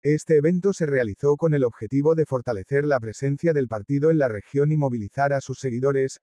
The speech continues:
en un esfuerzo por consolidar su base de apoyo de cara a los comicios del nueve de junio. Durante el mitin, celebrado bajo el lema, "Nos van a oír",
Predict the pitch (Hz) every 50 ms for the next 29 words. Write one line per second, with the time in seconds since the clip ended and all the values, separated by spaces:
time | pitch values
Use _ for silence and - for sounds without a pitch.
0 | _ - 143 147 156 196 208 202 185 - - 156 160 156 - 180 170 - 160 143
1 | 131 143 135 123 - 131 117 107 104 131 143 143 - - 139 123 147 156 - 185
2 | 180 156 135 113 - 139 143 143 147 139 131 120 - 139 139 139 147 147 143 131
3 | 123 - - 113 107 131 135 - 165 165 160 143 135 123 104 98 107 120 127 117
4 | 120 120 127 123 - 156 147 113 95 82 76 73 - _ _ _ _ _ _ _
5 | _ _ _ _ _ _ - 131 131 143 151 147 147 143 139 131 120 113 127 151
6 | 160 151 180 202 202 185 175 - _ - 139 123 101 95 104 127 139 139 143 139
7 | 123 123 127 170 - - 185 170 143 120 117 131 131 123 113 110 113 - _ _
8 | _ 127 131 135 139 131 120 127 131 139 147 143 135 127 113 104 127 143 147 143
9 | 139